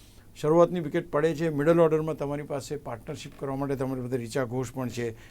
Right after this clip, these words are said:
યાસ્તિકા ભાટિયા છે, કોઈ વિકેટ કીપર રમે અને હરમનપ્રીત કૌર એની સાથે મળીને એક મોટો સ્કોર કરવો પડશે. ઓપનિંગ, well, અ,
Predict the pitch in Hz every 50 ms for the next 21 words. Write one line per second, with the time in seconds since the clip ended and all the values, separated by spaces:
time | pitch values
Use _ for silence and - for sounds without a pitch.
0 | - - - 123 117 113 - 147 135 117 127 117 120 120 117 135 143 156 180 196
1 | 170 165 143 120 127 - - 143 127 - 143 131 135 123 123 123 120 127 123 117
2 | 113 - - - - - 135 139 135 131 135 143 147 147 131 - 139 139 139 -
3 | - 127 123 127 127 131 123 127 127 123 120 131 131 123 123 123 135 143 139 123
4 | 113 - - - - - - 131 - 127 127 123 120 139 135 - - - 135 139
5 | - - 135 120 120 110 - - - - - - - - - - - - - -
6 | - 147 156 175 202 214 226 220 160 139 156 160 143 120 107 107 110